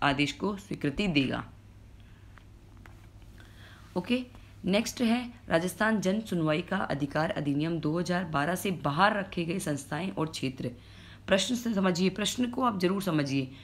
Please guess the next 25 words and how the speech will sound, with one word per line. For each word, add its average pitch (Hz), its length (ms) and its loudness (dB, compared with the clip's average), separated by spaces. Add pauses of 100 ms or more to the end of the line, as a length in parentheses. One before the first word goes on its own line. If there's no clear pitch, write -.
(520)
कि 226 100 2
दो 233 180 6
हज़ार 254 200 2
बारह 185 280 6
में 208 200 0
बाहर 190 340 4
रखे 208 220 -2
गए 208 140 0
संस्थाएं 165 500 0
व 185 160 4 (720)
क्षेत्र 226 300 0
क्या 185 180 4
क्या 147 200 -2
हैं। 139 240 -2 (1300)
तो 180 140 -2
सबसे 170 300 -2
पहला 180 300 2
आ - 20 4
जाता 165 240 2
है 185 160 2
राज्यपाल 143 480 0
का 175 140 0
कार्यालय, 170 520 2 (540)
मुख्यमंत्री 196 680 0
कार्यालय, 185 520 2